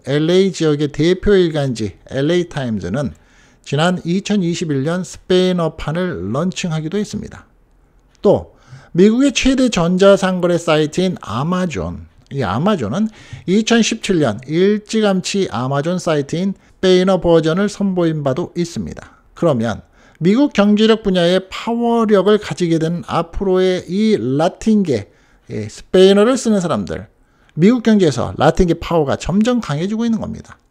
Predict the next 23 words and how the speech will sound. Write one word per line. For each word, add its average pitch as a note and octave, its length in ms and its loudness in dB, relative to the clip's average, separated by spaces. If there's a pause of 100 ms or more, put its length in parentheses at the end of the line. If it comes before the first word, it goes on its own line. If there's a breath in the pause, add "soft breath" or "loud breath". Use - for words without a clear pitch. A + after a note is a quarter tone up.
(520 soft breath)
라틴계 A3 540 6
인구가 F3+ 400 2
빠르게 F#3 320 4
늘어나는 D3+ 460 0
데다가 A2+ 340 -2
소득이 B3 680 0
상승을 A#3+ 520 0
하고 D#3+ 180 0
있기 B2 200 -6
때문에, D3+ 440 -6 (420 soft breath)
그러면서 D#3+ 880 -2
주머니가 G3+ 880 0
둔득하기 F#3 640 0
때문에 D#3+ 500 -6 (360 soft breath)
구매력도 G#3 920 2
커지고 G#3+ 360 -4
있고, F2 260 -12 (180)
기업들이 E3+ 480 2
라틴계 G#3 480 2
소비자의 G3+ 440 0
마음을 C#3 280 -2
사로잡기 G#3+ 560 -6
위해서 F3 340 -2